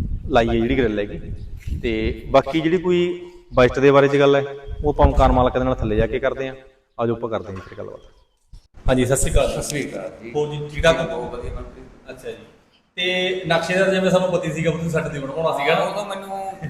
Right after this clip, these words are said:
Speaker 2: ਮਨਪ੍ਰੀਤ, ਐਂ ਤਾਂ ਆਪਣਾ ਗੁਰਪ੍ਰੀਤ ਛੋਟਾ ਭਰਾ ਵੀ ਪਹਿਲਾਂ ਮਿਲਦਾ ਰਿਹਾ ਸੀ, ਪੁੱਛਦੇ ਰਹੇ ਉਹਨੂੰ, ਮੈਂ ਕਿਹਾ, "ਯਾਰ, ਐਂ ਕਰਕੇ ਵੀ ਆਪਾਂ ਜਗ੍ਹਾ ਬਣਾਉਣੀ ਹੈ।"
Speaker 1: ਠੀਕ ਹੈ ਜੀ।
Speaker 2: ਭਾਣਜੇ ਵੀ ਤੂੰ ਸਾਨੂੰ ਕਦੋਂ ਮਿਲੇਂਗਾ? ਉਹ ਕਹਿੰਦਾ, "ਮਾਮਾ, ਜਦੋਂ ਮੈਨੂੰ ਮਰਜ਼ੀ ਟਾਈਮ ਦੇ ਦੀ, ਮੈਂ ਉਹ, ਉਸੇ ਟਾਈਮ ਹੀ ਹਾਜ਼ਰ ਹੋ ਜਾਊਂਗਾ।"
Speaker 1: ਠੀਕ ਹੈ ਜੀ।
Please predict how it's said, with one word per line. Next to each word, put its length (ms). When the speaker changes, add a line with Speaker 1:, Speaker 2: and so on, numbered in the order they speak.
Speaker 2:
ਮਨਪ੍ਰੀਤ, 600
ਐਂ 580
ਤਾਂ 140
ਆਪਣਾ 160
ਗੁਰਪ੍ਰੀਤ 400
ਛੋਟਾ 180
ਭਰਾ 260
ਵੀ 160
ਪਹਿਲਾਂ 200
ਮਿਲਦਾ 400
ਰਿਹਾ 260
ਸੀ, 80
ਪੁੱਛਦੇ 360
ਰਹੇ 180
ਉਹਨੂੰ, 180
ਮੈਂ 120
ਕਿਹਾ, 120
"ਯਾਰ, 80
ਐਂ 160
ਕਰਕੇ 300
ਵੀ 80
ਆਪਾਂ 160
ਜਗ੍ਹਾ 240
ਬਣਾਉਣੀ 380
ਹੈ।" 260
Speaker 1:
ਠੀਕ 180
ਹੈ 40
ਜੀ। 200
Speaker 2:
ਭਾਣਜੇ 320
ਵੀ 100
ਤੂੰ 280
ਸਾਨੂੰ 240
ਕਦੋਂ 240
ਮਿਲੇਂਗਾ? 400
ਉਹ 100
ਕਹਿੰਦਾ, 180
"ਮਾਮਾ, 240
ਜਦੋਂ 240
ਮੈਨੂੰ 240
ਮਰਜ਼ੀ 260
ਟਾਈਮ 260
ਦੇ 100
ਦੀ, 100
ਮੈਂ 100
ਉਹ, 300
ਉਸੇ 140
ਟਾਈਮ 220
ਹੀ 100
ਹਾਜ਼ਰ 200
ਹੋ 140
ਜਾਊਂਗਾ।" 280
Speaker 1:
ਠੀਕ 180
ਹੈ 60
ਜੀ। 120